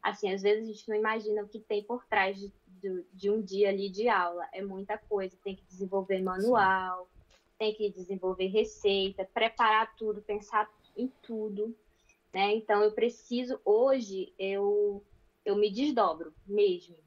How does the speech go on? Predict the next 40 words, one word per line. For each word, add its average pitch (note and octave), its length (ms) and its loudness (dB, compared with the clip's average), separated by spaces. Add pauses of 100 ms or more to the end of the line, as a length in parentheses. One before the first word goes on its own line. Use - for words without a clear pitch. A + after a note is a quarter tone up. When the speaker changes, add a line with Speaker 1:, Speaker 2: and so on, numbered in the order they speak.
(100)
Speaker 1:
porque G#3 460 -6
a F#3+ 120 -2
gente G3+ 260 -6
tem G#3 200 -2
que A3 80 -10
gerenciar A3 480 0
a G#3 60 -6
rede G#3+ 200 -2
social, G3 460 -2
demora, F#3+ 560 -2 (100)
demanda G3 420 -4
muito G3 320 -8
tempo. F3+ 300 -6 (160)
E G3+ 120 6
eu A#3 140 6
tô B3 160 4
em B3+ 120 2
falta G#3+ 520 0
com F#3+ 100 -12
as F#3 60 -8
minhas F3+ 180 -10
redes F#3 260 -12
sociais, F3 600 -2
na D#3 80 -18
verdade. D#3 520 -12 (520)
Eu F#3 380 0 (100)
tento A#3+ 300 4
ao A#3+ 120 4
máximo, C4+ 800 -2
mas G3+ 400 0
ainda G#3+ 360 0
não A#3+ 280 -2
é A3+ 380 2
o B3 60 -12
que - 140 -12
eu A3+ 60 -6
realmente A3+ 800 -8
gostaria A#3 520 0
de - 140 -12
fazer G#3+ 340 -2